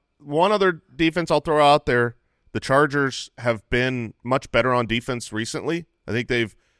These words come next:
cured some of their ails, and they're playing against New England. And they, so far,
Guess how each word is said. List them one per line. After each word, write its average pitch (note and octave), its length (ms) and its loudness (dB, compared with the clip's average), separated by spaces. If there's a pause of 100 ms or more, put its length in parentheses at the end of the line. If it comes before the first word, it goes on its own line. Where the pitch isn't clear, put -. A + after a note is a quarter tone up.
(120)
cured C3+ 260 -4
some C3 140 -4
of B2+ 40 -4
their A#2+ 180 2
ails, B2 300 -2
and G#2+ 460 -6
they're A2 180 -2
playing A#2+ 300 -4
against G#2 300 -8
New F#2+ 140 -6
England. E2+ 300 -10 (460)
And G2 360 -2
they, A2+ 280 -2 (200)
so - 280 -4
far, A#2 500 2